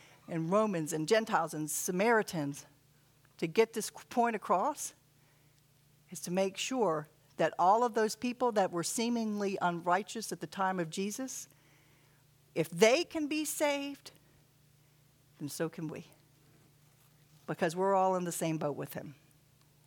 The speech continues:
whether we realize it or not. And so to prove his point, Jesus walks away from the legal eagles, and he walks to the man, the man blind from birth,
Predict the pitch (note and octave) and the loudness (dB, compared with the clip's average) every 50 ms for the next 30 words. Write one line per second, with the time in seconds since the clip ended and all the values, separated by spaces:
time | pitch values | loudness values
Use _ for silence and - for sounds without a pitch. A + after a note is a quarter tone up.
0 | _ - E3+ E3 D#3 D#3 D#3 D#3 D3+ D#3+ E3+ F3 F3+ F#3 F3 E3 D#3+ - D3 D#3 | _ -4 -4 -2 -2 -2 -4 -4 -4 -2 -2 -2 0 0 0 0 -2 -4 -8 -10
1 | - - _ _ _ _ _ _ _ _ _ _ _ _ - C#3+ C3+ C3 C#3 C3+ | -10 -12 _ _ _ _ _ _ _ _ _ _ _ _ -8 -8 -6 -4 -4 -4
2 | - - - - - - - - - _ _ _ _ _ _ _ _ _ _ _ | -4 -6 -10 -16 -20 -20 -20 -20 -20 _ _ _ _ _ _ _ _ _ _ _
3 | _ _ _ _ _ _ _ _ _ _ _ _ _ _ _ - _ _ _ _ | _ _ _ _ _ _ _ _ _ _ _ _ _ _ _ -20 _ _ _ _
4 | _ _ - - - - - - - - - - - _ _ _ _ _ _ _ | _ _ -20 -20 -20 -20 -20 -20 -20 -20 -20 -20 -20 _ _ _ _ _ _ _
5 | _ _ _ _ _ _ _ _ _ _ _ _ _ - F#3 - A3+ G#3 G3 G3 | _ _ _ _ _ _ _ _ _ _ _ _ _ -8 -2 2 4 4 4 4
6 | F#3+ - - B3 B3 B3 G#3+ A3 G#3+ - - - F#3+ F3 E3+ E3+ - - G#3 G#3 | 0 0 0 0 0 2 0 0 -2 -2 -2 -2 0 0 0 -2 -2 -2 -2 -2
7 | G3+ G#3 F#3 - - F#3 F#3 F3 F3+ F3 - F#3 F3 F3+ E3+ E3+ F3 F3+ - - | -2 -2 -4 -2 0 0 2 2 0 0 -2 -2 0 2 2 2 2 0 0 -2
8 | G#3 G#3 G3+ F#3+ F3 F3 F3 F3 F3 E3+ E3+ - D3 C#3+ C3+ - C#3 C#3+ D3 D3+ | 0 0 2 2 2 2 2 2 0 0 0 0 -2 -4 -2 -4 -4 -4 -4 -4
9 | - - - - - - - - - - - - - - D#3+ E3 D#3+ E3 E3+ F3 | -6 -8 -8 -10 -14 -20 -20 -20 -20 -20 -20 -12 -8 -6 -4 -2 0 2 2 2
10 | F#3 F#3 - - - - G#3 G#3 G3 F#3+ E3+ E3 E3+ E3+ E3+ F3 E3+ E3+ - E3 | 2 0 -2 -6 -6 -2 -2 0 2 2 4 4 4 4 2 2 0 -2 -4 -2
11 | F3 E3+ E3+ E3 - - - F3 F#3 F3 F3 F3 E3+ D#3+ E3 D3+ D3+ D#3+ D#3+ D#3+ | 0 0 0 0 -2 -8 -6 -4 -2 0 0 0 0 0 0 0 2 2 0 0
12 | D#3+ - - D#3+ D3 - C#3+ C3+ C3+ C#3 - - - | -2 -4 -4 -4 -4 -2 -4 -4 -4 -8 -10 -14 -18